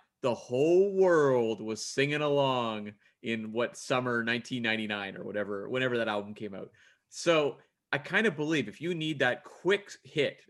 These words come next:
you know, on the Olympics, the song you can play, like, once or twice and suddenly everyone's gonna know that chorus. Limp Bizkit are pretty good at that. Cock Rock,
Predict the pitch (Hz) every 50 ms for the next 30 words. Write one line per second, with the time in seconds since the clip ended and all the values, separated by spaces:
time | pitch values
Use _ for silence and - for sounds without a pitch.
0 | _ _ 110 120 120 113 107 113 123 120 113 110 113 120 123 196 190 - - 127
1 | 123 - - 139 143 151 143 - 127 107 - _ 135 139 143 135 127 107 110 107
2 | 123 135 135 - 147 - - - 123 120 139 160 - 110 107 - 139 131 131 120
3 | - 110 113 123 131 123 - - 123 117 107 107 113 113 107 101 - - 113 107
4 | 120 165 208 214 - - _ _ _ _ _ _ _ _ _ _ 131 175 269 381
5 | 330 - - 226 - - - - 147 117 113 101 - - - 175 220 277 196 135
6 | 143 156 143 127 - 104 101 - - 156 190 247 247 - 151 123 110 110 -